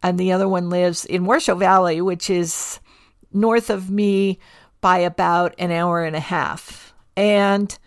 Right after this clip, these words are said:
I arranged to meet them all there. The one that lives in Washoe asked if sh-, 'cause I tra-, I went down there the night before, the day I was supposed to meet them, and she asked if she could stay in my hotel room with me.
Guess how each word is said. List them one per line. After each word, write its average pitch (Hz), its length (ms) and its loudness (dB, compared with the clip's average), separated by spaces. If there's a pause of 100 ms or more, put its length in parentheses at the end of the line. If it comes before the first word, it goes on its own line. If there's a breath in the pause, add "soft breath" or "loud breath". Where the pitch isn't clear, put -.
(1040 soft breath)
I 196 160 2
arranged 202 560 0
to 226 80 0
meet 202 300 -2
them 180 200 0
all 160 200 -2
there. 165 400 -2 (840)
The 214 140 -2
one 214 260 0
that 226 140 -2
lives 220 240 -2
in 196 180 -4
Washoe 190 600 0 (500 loud breath)
asked 202 420 2 (140)
if 180 160 -6
sh-, - 220 -12
'cause 190 220 -2
I 185 140 2
tra-, - 320 -2
I 175 120 0
went 202 260 -2
down 196 260 0
there 175 260 -2 (240)
the 175 140 -4
night 180 300 -2
before, 170 640 -2 (220 soft breath)
the 175 80 -6
day 165 280 -2
I 165 120 0
was 165 180 -6
supposed 175 360 -6
to 165 80 -10
meet 165 280 -8
them, 165 160 -6
and 165 120 -6
she - 220 -6
asked 185 300 -2
if 180 80 -10
she 185 160 -6
could 160 220 -10
stay 170 280 -8
in 170 120 -8
my 156 140 -10
hotel 151 440 -14
room 160 260 -16
with 156 220 -18
me. 156 220 -16